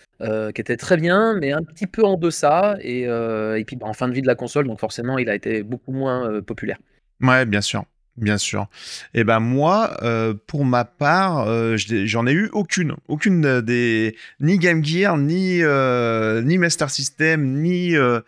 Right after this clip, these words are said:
Speaker 2: euh, Mega Drive. Par contre, euh, bah, j'avais la
Speaker 1: J'ai
Speaker 2: chance. Oui, oui, bah, d-, personne n'est parfait, hein. Personne n'est parfait.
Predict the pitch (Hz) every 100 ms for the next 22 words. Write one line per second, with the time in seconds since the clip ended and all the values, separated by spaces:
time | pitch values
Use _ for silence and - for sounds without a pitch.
0 | - - - _ 107 107 131 147 117 104
1 | 147 139 - - 117 104 - 139 120 101
2 | 98 98 104 101 101 101 120 120 - 113
3 | 117 _ _ _ _ _ _ _ 147 170
4 | 180 160 156 113 107 120 113 120 127 120
5 | 110 104 135 117 117 _ _ 180 - 123
6 | 120 120 120 117 - - 143